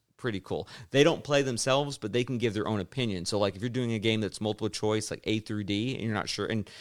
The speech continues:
you're not sure what to pick, uh, you can listen to the audience, and they can do their own votes of, like, you know, it's A or it's B, and you can, you go with that. And, and there are some, some Twitch players out there and other streamers,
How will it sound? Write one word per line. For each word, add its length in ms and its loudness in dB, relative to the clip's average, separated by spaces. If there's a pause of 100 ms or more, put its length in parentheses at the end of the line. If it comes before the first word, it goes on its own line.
(160)
you're 140 0
not 60 -2
sure 160 0
what 100 2
to 80 -8
pick, 320 2 (320)
uh, 180 2
you 140 2
can 80 -4
listen 220 -2
to 100 -4
the 80 0
audience, 520 2
and 120 0
they 100 4
can 140 -2
do 140 2
their 160 -2
own 160 2
votes 260 4
of, 140 -2
like, 320 -2
you 100 -8
know, 240 -6
it's 240 -4
A 300 4
or 140 0
it's 120 -6
B, 220 0
and 80 -4
you 80 -6
can, 260 -10
you 100 -8
go 160 0
with 140 -2
that. 220 -6
And, 280 -10
and 160 0
there 140 2
are 80 -2
some, 380 -4 (400)
some 180 -6
Twitch 360 0
players 340 2
out 180 2
there 280 2
and 120 -4
other 160 2
streamers, 520 -4